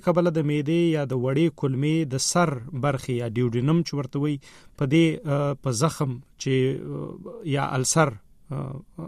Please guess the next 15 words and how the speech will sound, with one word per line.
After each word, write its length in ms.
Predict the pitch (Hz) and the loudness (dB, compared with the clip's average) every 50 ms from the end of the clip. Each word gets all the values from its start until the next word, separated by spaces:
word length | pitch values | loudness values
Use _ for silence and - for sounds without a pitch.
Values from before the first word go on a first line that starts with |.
| - - 143 | -6 -6 -6
اخته 160 | - - - 135 - | -4 -6 -8 -6 -6
کیدای 240 | 143 139 139 - 131 - | -8 -6 -6 -8 -8 -8
شي. 100 | - 170 - - - - - - - - - - - - | -10 -10 -14 -16 -20 -20 -20 -20 -20 -20 -18 -6 0 0
د 120 | 170 - | 2 4
کلینیک 320 | 170 175 175 185 196 - - 175 | 6 6 6 6 6 4 4 4
په 20 | 170 170 | 4 6
وینا 200 | 165 165 180 175 | 4 4 2 2
د 200 | 160 165 156 156 | 2 2 2 0
ایچ 120 | 151 - - | 0 -2 -2
پایلوري 400 | 156 151 147 143 147 143 160 165 147 151 | -2 0 0 0 0 2 2 2 2 0
ناروغۍ 360 | 147 139 135 135 123 151 151 151 143 | 0 0 -2 -2 0 0 -2 0 0
علامات 320 | 139 139 135 143 151 151 147 - | -2 -2 -2 -2 -2 -4 -4 -4
د 140 | - 135 135 | -4 -4 -2
معدې 340 | 139 143 131 147 156 156 156 160 | -2 -2 0 0 0 2 2 2
نورو 180 | 170 165 151 | 2 2 0